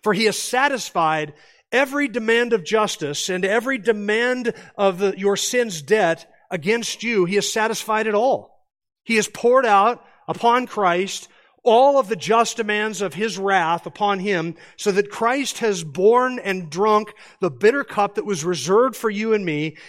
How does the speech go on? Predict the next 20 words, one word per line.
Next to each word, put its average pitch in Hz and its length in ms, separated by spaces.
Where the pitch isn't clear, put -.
He 202 120
has 185 140
drunk 196 380
it 202 140
down 196 180
and 190 100
absorbed 180 520
all 262 360
of 190 140
God's 208 320
wrath 185 340
on 170 80
behalf 170 320
of 165 80
those 160 240
who 175 80
will 151 60
trust 151 320
in 143 120
him. 123 200